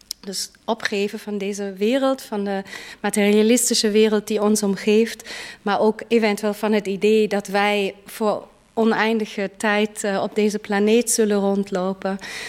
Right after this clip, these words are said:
Dus het gevoel, ja, is dat dan pijnlijk of is dat misschien ook een verlossing?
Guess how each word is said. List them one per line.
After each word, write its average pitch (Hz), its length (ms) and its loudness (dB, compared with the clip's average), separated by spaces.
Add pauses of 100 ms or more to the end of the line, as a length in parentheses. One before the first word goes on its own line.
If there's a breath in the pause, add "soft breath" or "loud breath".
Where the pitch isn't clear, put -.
(140)
Dus - 280 -2
het 208 180 -2
gevoel, 226 720 2
ja, 226 280 -2
is 240 140 -2
dat 226 200 -2
dan 165 220 -4
pijnlijk 240 640 0
of 214 140 -4
is 220 160 -2
dat - 160 -6
misschien 226 380 -2
ook 220 120 -4
een 233 80 0
verlossing? 220 760 0